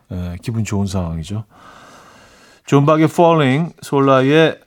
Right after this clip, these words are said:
바람이 불어오는 곳 두 곡입니다. 존박의 Falling, 솔라의 바람이 불어오는 곳까지 들었어요. 공칠공팔님, 급하게 집 앞 사진관에서 여권 사진을 찍고 왔는데요.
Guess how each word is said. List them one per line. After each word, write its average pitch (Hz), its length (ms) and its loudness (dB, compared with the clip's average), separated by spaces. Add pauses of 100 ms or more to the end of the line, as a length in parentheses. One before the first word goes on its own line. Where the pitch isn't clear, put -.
바람이 123 480 0
불어오는 120 460 0
곳 82 240 -8
두 - 100 -18
곡입니다. 80 540 -12 (1600)
존박의 147 440 2
Falling, 131 600 0
솔라의 113 500 -4
바람이 135 380 0
불어오는 113 500 -2
곳까지 92 580 -8
들었어요. 82 560 -10 (1300)
공칠공팔님, 123 960 0 (340)
급하게 180 440 0
집 156 220 -2
앞 180 140 2
사진관에서 175 640 2
여권 147 340 2
사진을 143 300 0
찍고 131 300 -4
왔는데요. 110 600 -2